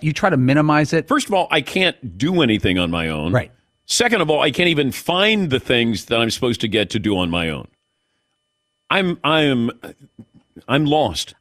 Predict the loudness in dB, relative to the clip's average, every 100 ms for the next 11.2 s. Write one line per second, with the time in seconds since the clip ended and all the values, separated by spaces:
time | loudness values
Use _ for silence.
0 | -2 2 4 4 4 2 0 -4 -4 -2
1 | -2 0 0 -2 -4 -4 -8 _ _ -4
2 | 0 2 0 0 2 2 2 2 0 0
3 | -2 2 2 0 -2 0 0 -4 -12 -12
4 | -4 0 0 0 -2 -2 -4 -4 _ -8
5 | -4 2 4 4 2 2 -4 -6 _ _
6 | _ _ -12 -8 -4 -6 -8 _ -6 -4
7 | -4 -6 -6 -2 2 4 4 2 2 2
8 | 2 2 -2 -6 _ -20 -20 _ _ _
9 | -20 -20 -14 -2 0 4 4 2 -2 -4
10 | 0 0 0 -6 0 2 4 2 2 2
11 | 2 0